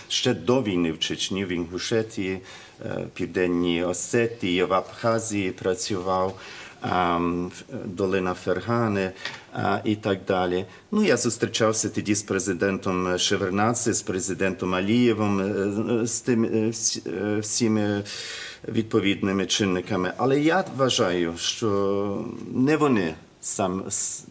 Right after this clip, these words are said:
для мене були тими авторитетами. З тих людей, яких я зустрів в моєму житті, я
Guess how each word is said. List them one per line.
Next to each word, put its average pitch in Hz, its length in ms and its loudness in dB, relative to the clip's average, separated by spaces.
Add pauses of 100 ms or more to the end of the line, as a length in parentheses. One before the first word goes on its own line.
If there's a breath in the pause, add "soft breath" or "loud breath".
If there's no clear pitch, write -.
для 101 220 -2
мене 98 260 0
були 98 320 0
тими 95 260 -4
авторитетами. 90 840 -2 (340 loud breath)
З - 120 -2
тих 135 260 0
людей, 123 440 4
яких 113 420 0
я 110 120 4
зустрів 113 440 0
в - 20 2
моєму 104 580 2
житті, 147 540 -2 (560 loud breath)
я 113 140 4